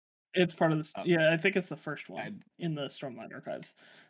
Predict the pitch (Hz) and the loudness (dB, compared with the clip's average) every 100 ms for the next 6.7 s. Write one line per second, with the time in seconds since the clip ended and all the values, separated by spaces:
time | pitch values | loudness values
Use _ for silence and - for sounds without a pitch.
0 | - 170 165 160 165 160 180 180 160 160 | 0 2 4 4 2 4 4 6 2 2
1 | 165 160 156 147 143 151 143 139 135 - | 2 2 2 0 -2 -2 0 0 0 -6
2 | 147 135 135 131 131 - 117 - - 104 | -6 -4 -6 -10 -14 -14 -14 -14 -10 -8
3 | 101 - 156 151 123 117 - 202 185 175 | -8 -4 -2 0 0 -2 2 4 6 4
4 | 165 160 135 135 113 131 - 92 78 - | 2 0 -2 -4 -6 -6 -6 -8 -10 -4
5 | 156 107 - 98 90 95 143 - - 139 | -2 0 -2 -2 -4 -6 -10 -14 -10 -10
6 | - - 160 - 226 - | -10 -6 -6 -4 -6 -8